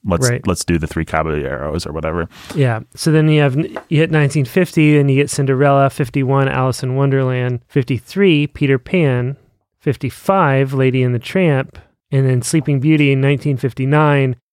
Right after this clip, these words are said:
Speaker 2: which is the triumph of the Disney film.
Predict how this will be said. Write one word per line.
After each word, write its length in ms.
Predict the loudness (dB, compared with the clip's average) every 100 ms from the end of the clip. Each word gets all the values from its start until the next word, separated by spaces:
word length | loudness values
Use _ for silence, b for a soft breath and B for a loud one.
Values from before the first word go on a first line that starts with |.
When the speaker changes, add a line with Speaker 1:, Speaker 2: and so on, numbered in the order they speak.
| -2
Speaker 2:
which 440 | -2 -2 -8 -10 -14 _
is 540 | 2 4 2 -2 -8 -12 -2
the 200 | -2 -2 _ _ _ -14
triumph 680 | -4 0 0 0 -4 -10 -4
of 260 | -2 -2 -4
the 260 | -2 -2 -4 _ -2
Disney 380 | 0 0 0 -2
film. 500 | -6 -10 -10 -12